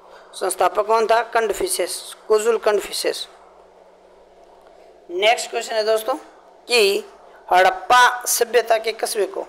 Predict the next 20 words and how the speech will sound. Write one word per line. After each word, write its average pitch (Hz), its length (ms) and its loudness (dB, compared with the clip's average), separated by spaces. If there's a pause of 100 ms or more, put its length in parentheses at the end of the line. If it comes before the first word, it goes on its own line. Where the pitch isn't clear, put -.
(400)
pattern 233 340 4
में 226 120 4
रखा 180 220 2
गया 190 180 4
था, 208 120 4
किस - 320 -2
pattern 214 420 4
में 226 120 4
रखा 190 220 2
गया 185 200 4
था, 220 200 2
तो - 180 -4
ये 196 180 4
आपको 185 280 4
याद 175 300 6
रखना 196 220 0
है, 202 160 -4 (640)
रेगुलेटिंग, 202 680 0 (320)
रेग-, 196 400 -4 (400)
sorry, 170 380 -12